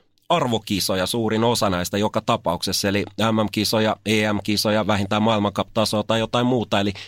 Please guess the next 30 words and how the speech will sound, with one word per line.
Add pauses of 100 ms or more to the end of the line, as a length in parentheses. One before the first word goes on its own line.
(140)
urheilijat
on
todella
kovia
siinä
omassa
hommassaan,
niin (380)
ei
se
multa
vaadi
hirvittävän
paljon
työtä,
että
mä
pystyn
niin
kuin (540)
psyykkaamaan
itseni
siihen
ja (140)
pääsen
vauhtiin
siihen
itse
kisaan. (400)
Ja